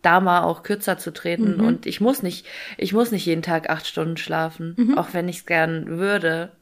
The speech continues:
Speaker 1: Muss aber nicht sein.
Speaker 2: Ja.
Speaker 1: Wie du siehst, hab ich's auch eine Woche lang geschafft, kaum zu schlafen und dann den ganzen Sonntag damit zu verbringen, den Schlaf nachzuholen.
Speaker 2: Ja.
Speaker 1: Was ja auch perfekt ist.
Speaker 2: Ja.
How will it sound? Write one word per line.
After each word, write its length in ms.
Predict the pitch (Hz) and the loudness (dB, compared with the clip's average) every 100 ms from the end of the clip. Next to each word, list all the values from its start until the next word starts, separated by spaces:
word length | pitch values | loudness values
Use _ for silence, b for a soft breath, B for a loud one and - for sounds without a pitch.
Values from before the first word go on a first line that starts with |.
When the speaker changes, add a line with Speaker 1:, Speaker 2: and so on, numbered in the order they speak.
| _ _ - | _ _ -4
Speaker 1:
Muss 240 | 185 233 | 0 2
aber 240 | 170 151 | 2 2
nicht 220 | 156 160 - | -4 -6 -6
sein. 260 | - 190 - B | -4 -6 -10 B
Speaker 2:
Ja. 140 | 196 185 B B | -6 -6 B B
Speaker 1:
Wie 200 | 185 233 | 4 6
du 100 | 226 | 6
siehst, 520 | 190 226 269 285 - B B B B B B B B _ - _ _ | 6 8 8 6 -2 B B B B B B B B _ -20 _ _
hab 160 | 240 247 | 4 4
ich's 120 | 254 | 6
auch 240 | - 233 - | 6 6 6
eine 260 | 240 247 | 6 8
Woche 200 | 247 254 | 6 6
lang 200 | 240 240 | 6 4
geschafft, 520 | 240 247 240 240 - - 208 | 4 2 2 0 -12 -12 -2
kaum 260 | 262 220 285 | 4 4 4
zu 140 | 247 | 0
schlafen 460 | - - 233 233 226 | 2 6 4 2 0
und 180 | 226 208 | 2 4
dann 220 | 214 220 | 4 4
den 120 | 220 | 2
ganzen 280 | 226 226 226 | 2 0 2
Sonntag 340 | 226 233 240 | 2 2 2
damit 240 | 247 254 - | 4 4 2
zu 100 | - | 0
verbringen, 560 | 254 214 269 262 254 | 0 2 2 2 2
den 120 | 254 | 2
Schlaf 260 | 247 277 269 | 2 2 4
nachzuholen. 680 | 311 392 - 190 175 143 - | 2 0 2 2 4 2 2
Speaker 2:
Ja. 160 | 220 | 2
Speaker 1:
Was 140 | 240 262 | 2 4
ja 120 | 202 | 4
auch 160 | 226 - B B B | 2 -4 B B B
perfekt 680 | - 330 392 - 165 - - | 0 2 2 6 6 4 2
ist. 540 | - 165 202 - 226 | 6 6 4 2 2
Speaker 2:
Ja. 300 | 220 208 - | 4 0 -2